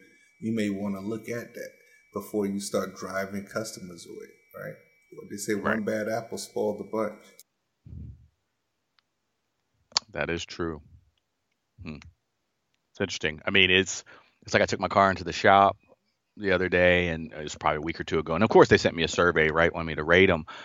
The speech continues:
Speaker 2: but they kept sending me two or three surveys. So it's like, wow, was one feedback not enough, right? <laughs> It's, it's like
Speaker 1: Mm-hmm.
Speaker 2: you wanna know how the entire, how my entire experience was.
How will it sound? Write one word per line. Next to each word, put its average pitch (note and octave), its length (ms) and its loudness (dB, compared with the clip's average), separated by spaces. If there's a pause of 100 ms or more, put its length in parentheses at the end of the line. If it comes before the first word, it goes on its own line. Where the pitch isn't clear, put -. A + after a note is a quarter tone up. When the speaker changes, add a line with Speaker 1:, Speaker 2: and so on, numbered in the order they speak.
(160)
Speaker 2:
but F#2+ 80 -2
they G2 80 2
kept - 180 0
sending A2 200 4
me F2+ 100 2
two - 180 -2
or F2 60 -2
three F2 240 -2
surveys. - 600 -2
So E2 120 -2
it's D#2+ 140 -2
like, D2+ 280 -2
wow, E2+ 280 6
was E2 300 -2
one G2 220 -4
feedback G2+ 380 2
not F#2 220 2 (220)
enough, A2 460 6
right? G#2 240 8
<laughs> - 160 6
It's, - 120 0
it's B2+ 260 4
like B2 200 8
Speaker 1:
Mm-hmm. C3 200 -6
Speaker 2:
you A#2 120 4
wanna B2 160 6
know A2+ 180 8
how A2 260 8
the G2 100 -2
entire, G2 640 0 (600)
how G#2 120 -2
my F2+ 220 -4 (180)
entire G#2 360 0
experience G2 840 0 (1200)
was. F#2+ 800 0